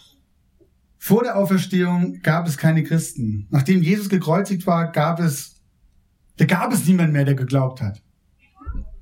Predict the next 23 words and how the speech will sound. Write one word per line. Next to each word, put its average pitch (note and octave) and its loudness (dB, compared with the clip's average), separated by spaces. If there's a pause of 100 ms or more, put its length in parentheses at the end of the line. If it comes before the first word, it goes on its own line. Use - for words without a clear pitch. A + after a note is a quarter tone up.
(1300)
Nachdem D3+ 4
Jesus G3 0
gekreuzigt F3+ 0
war, E3+ 0 (680)
hatten D#3 2
alle E3 0
die E3+ 4
Hoffnung E3+ 2
aufgegeben C3 -2
und C#3+ 2
niemand E3+ 4
wäre D#3 0
auf C#3 -4
die E3+ -2
Idee D3 2
gekommen, C#3+ 2 (680)
eine D3+ 6
Bewegung E3 2
im D3 4
Namen C#3+ 2
von D3 2
Jesus C#3 0
Christus - -2